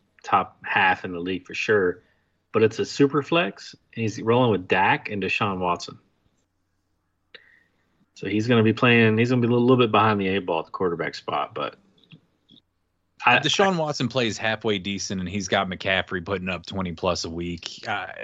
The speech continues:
Speaker 2: McCaffrey fills a lot of holes. He covers a lot of weaknesses when he's on your team.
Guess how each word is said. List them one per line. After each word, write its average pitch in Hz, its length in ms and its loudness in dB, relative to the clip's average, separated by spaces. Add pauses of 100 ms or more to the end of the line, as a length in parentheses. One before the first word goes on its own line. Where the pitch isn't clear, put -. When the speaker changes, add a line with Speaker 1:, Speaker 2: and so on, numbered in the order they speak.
(140)
Speaker 2:
McCaffrey 120 560 2
fills 113 300 0
a 95 40 -4
lot 101 260 4
of 92 80 -2
holes. 92 400 -4
He 98 120 -10
covers 101 340 -2
a 95 60 -6
lot 98 180 0
of 98 80 -4
weaknesses 90 560 -10
when 90 100 -10
he's 87 120 -8
on 90 160 -4
your 87 100 -8
team. 85 380 -12